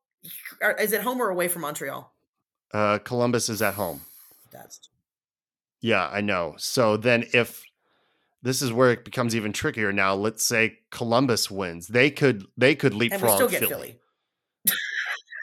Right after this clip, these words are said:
Speaker 2: Um, actually, really, all, all Columbus needs is, like, if, if Philly loses, then they would just
Speaker 1: Right.
Speaker 2: need a draw.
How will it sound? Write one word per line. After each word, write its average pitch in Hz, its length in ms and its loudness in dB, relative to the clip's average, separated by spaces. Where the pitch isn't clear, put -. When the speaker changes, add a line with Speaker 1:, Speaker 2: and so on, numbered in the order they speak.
Speaker 2:
Um, 98 400 0
actually, 127 320 4
really, 151 280 6
all, 156 380 8
all 190 160 4
Columbus 139 540 2
needs 104 260 -2
is, 104 160 -4
like, 104 400 0
if, 113 200 -2
if 120 80 -6
Philly 156 440 4
loses, 92 640 -6
then 117 220 2
they 123 100 6
would 113 160 2
just 101 160 2
Speaker 1:
Right. 165 80 -2
Speaker 2:
need 101 140 -2
a 92 80 -2
draw. 87 480 -6